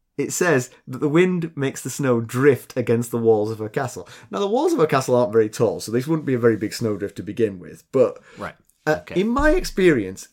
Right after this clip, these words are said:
Speaker 1: the type of snow that drifts is the dry, powdery type of snow.
Speaker 2: Yes.
Speaker 1: Not the large snowflake clumping type that would be ideal for building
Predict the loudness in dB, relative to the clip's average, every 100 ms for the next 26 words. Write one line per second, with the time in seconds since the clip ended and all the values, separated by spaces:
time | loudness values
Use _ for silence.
0 | _ _ -2 -2 0 -2 -2 -4 -2 0
1 | 0 0 -6 -10 -4 0 2 0 -6 -10
2 | -8 -10 _ _ -2 -2 -4 -2 -2 -2
3 | -4 -6 -10 -14 -6 -2 -2 -4 -8 -10
4 | -12 -14 -16 -18 -16 -16 -16 -20 _ _
5 | _ _ _ _ -12 -12 -18 _ -10 -4
6 | 2 2 2 -2 -2 0 0 0 -2 -4
7 | -6 -4 -4 -2 -4 -4 -12 -4 0 2
8 | 0 -2 -4 -4 -8 -10 -8 -4 -4 0
9 | 0 0 -2 -2 -2 -2 -6 -10 -8 -4
10 | -2 -2 -4 -6